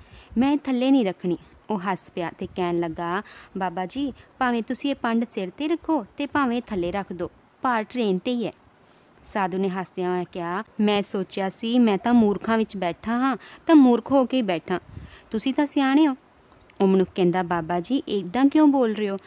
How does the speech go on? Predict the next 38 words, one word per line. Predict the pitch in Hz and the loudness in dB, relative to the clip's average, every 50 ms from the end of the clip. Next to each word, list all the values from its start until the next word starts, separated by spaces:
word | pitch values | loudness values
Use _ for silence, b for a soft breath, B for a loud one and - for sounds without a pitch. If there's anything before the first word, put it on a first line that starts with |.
| B B B B B B B | B B B B B B B
ਉਹ | 202 | -6
ਕਹਿੰਦਾ, | 180 - 196 185 180 175 180 180 190 214 220 B B B - | -2 0 0 0 0 0 -2 -2 -2 -4 -6 B B B -6
"ਜੇ | 196 - 220 214 220 | -4 -2 0 -2 -2
ਤੈਨੂੰ | - - 240 226 233 247 | -2 -2 0 2 2 2
ਪਤਾ | 226 - 196 180 - 240 | 2 0 -4 -4 -4 -4
ਹੈ | 233 202 175 175 b b b | -4 -4 -6 -8 b b b
ਕਿ | - 285 | -4 -4
ਪੰਡ | 269 _ - 220 208 208 214 | -2 _ 0 2 2 2 2
ਦਾ | 202 269 262 | 0 -2 -2
ਭਾਰ | - 285 269 233 208 | 0 0 0 0 -2
ਟ੍ਰੇਨ | - - 233 226 220 226 | -4 -4 -4 -2 0 0
'ਤੇ | 233 - 269 | 0 -2 -2
ਹੀ | 262 247 220 | -4 -4 -4
ਹੈ, | 185 185 196 202 B B B B - | -4 -6 -6 -10 B B B B 0
ਤਾਂ | 294 302 | 0 0
ਫਿਰ | 294 - 311 294 269 | 2 2 0 0 0
ਦੱਸ, | 196 190 180 190 185 - - 185 - B B B B - | -2 -2 -4 -4 -4 -6 -8 -8 -10 B B B B -2
ਤੂੰ | 320 269 220 | -2 0 0
ਦੂਜਿਆਂ | 220 226 185 - 233 269 285 294 | 0 -2 -2 0 0 2 4 4
ਦੇ | 302 294 - - | 4 2 2 -2
ਔਗਣਾਂ | 226 220 185 240 247 262 269 | -2 -2 0 0 2 2 2
ਦਾ | 277 285 | 2 0
ਭਾਰ | - - 294 277 240 220 | 0 0 0 0 0 0
ਕਿਉਂ | - - 269 269 269 | -2 0 0 0 0
ਚੁੱਕੀ | 262 - 277 - - 269 | 0 0 -2 -2 -2 -4
ਫਿਰਦਾ | 233 - 262 226 214 254 | -4 -4 -4 -4 -4 -4
ਹੈ? | 294 381 _ - - - - - - - - - _ - _ _ _ _ _ _ - | -4 -6 _ -12 -20 -20 -20 -18 -20 -20 -20 -20 _ -20 _ _ _ _ _ _ 0
ਇਸ | 214 226 214 | 0 0 0
ਦਾ | - - 226 | 0 -2 -4
ਭਾਰ | 226 - 240 208 196 208 240 | -4 -2 -2 -2 -2 -2 -2
ਰੱਬ | 254 254 240 214 196 247 | -2 -2 -2 -2 -2 -2
'ਤੇ | 240 294 285 | -2 0 0
ਰਹਿਣ | 247 226 196 185 180 180 | 0 0 0 0 0 -2
ਦੇ, | 170 - - B B B B B B B | -4 -6 -12 B B B B B B B
ਜਿਹਦਾ | - 202 - 294 277 339 359 | -6 -4 -2 0 2 2 2
ਭਾਰ | 339 - 320 302 269 247 254 | 2 2 0 0 0 0 2
ਹੈ | 262 | 4
ਨਾ, | 285 349 349 | 4 4 2